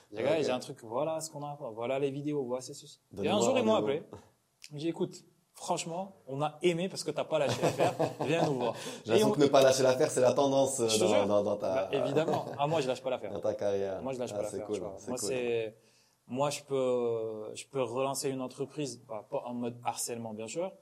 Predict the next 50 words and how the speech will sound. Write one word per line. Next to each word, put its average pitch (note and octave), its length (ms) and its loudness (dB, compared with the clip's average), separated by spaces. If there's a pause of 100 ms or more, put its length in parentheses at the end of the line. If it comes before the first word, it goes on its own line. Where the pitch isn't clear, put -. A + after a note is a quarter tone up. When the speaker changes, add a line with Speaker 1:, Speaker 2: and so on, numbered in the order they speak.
(320)
Speaker 1:
mais A2+ 100 -8
de A#2 80 -6
manière A#2+ 400 -4
innovante, C3 540 -4
en B2+ 60 -4
disant, « B2+ 420 -6
Bon, A#2+ 280 -10
écoute, A#2+ 400 -12
euh, G2 280 -8
je F2+ 60 -10
Speaker 2:
Hmm. F2 60 -8
Speaker 1:
sais A2+ 100 -6
que A2+ 240 -12 (200)
ça A2+ 160 -10
peut B2+ 120 -10
te A#2+ 80 -14
paraître A#2+ 300 -4 (100)
pas A#2+ 140 -2
intéressant A2+ 420 -8
pour G#2+ 140 -14
moi, B2 140 -10
mais A#2+ 100 -10
crois-moi. » A#2 460 -8 (360)
Bref, C#3 220 -4
tout, E3 120 -4
je - 260 -10
trouve D3+ 180 -4
toujours D3+ 260 -2
un C3 60 -4
truc, - 160 -14 (160)
tu G#2+ 60 -10
Speaker 2:
Ok. G2+ 100 -4
Speaker 1:
vois. F2+ 100 -4 (460)
Jusqu'au C#3+ 340 -4
moment, C#3+ 440 -2
il C3 80 -4
y C3 40 2
a, C3 120 -4
il C3+ 60 -4
y - 20 -2
a, B2+ 240 -4
il B2 80 -10
y - 20 -4
en B2+ 60 -6
a B2+ 60 -4
jamais D3 440 -2
un E3 200 -6
qui - 140 -12
m'a B2 140 -4
dit, « C3+ 320 -6